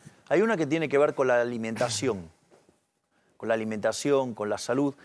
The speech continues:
Eso fue un elemento muy importante para explicar el despegue del mundo en el siglo diecinueve.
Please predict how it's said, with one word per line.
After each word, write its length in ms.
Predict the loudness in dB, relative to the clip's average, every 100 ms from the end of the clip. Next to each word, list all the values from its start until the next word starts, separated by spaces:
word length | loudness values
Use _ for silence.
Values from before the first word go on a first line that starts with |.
| -20 -6
Eso 200 | 2 2
fue 140 | 2
un 160 | 0 0
elemento 400 | 0 0 -2 -2
muy 200 | -2 -2
importante 680 | -4 _ 0 0 0 -2 0
para 180 | 0 0
explicar 440 | -2 -6 0 0
el 120 | 2
despegue 520 | -2 -4 -2 2 2
del 160 | 2 0
mundo 420 | -2 -2 2 2
en 100 | 2
el 100 | -4
siglo 260 | -6 -2 -2
diecinueve. 580 | -2 -4 -4 -4 -4